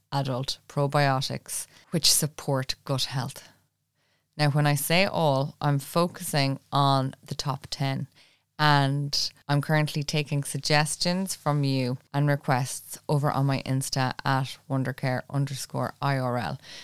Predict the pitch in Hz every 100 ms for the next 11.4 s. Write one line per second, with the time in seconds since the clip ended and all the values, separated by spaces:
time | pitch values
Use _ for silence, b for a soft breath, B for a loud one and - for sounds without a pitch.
0 | B B - 147 143 - 156 156 143 135
1 | - 139 135 135 127 - 131 127 - -
2 | - 143 135 135 - 156 143 143 - 147
3 | 135 139 _ 143 160 202 202 185 - _
4 | 139 139 165 180 160 131 - - 160 139
5 | 127 - 127 - 139 - 131 - 139 127
6 | 117 - - 139 - 127 78 135 _ 143
7 | 139 135 123 - 139 - - - 139 -
8 | 151 139 139 - B - 156 143 131 -
9 | - 156 151 - 139 131 123 - 131 -
10 | 135 - 139 143 165 151 135 - 139 -
11 | - 120 127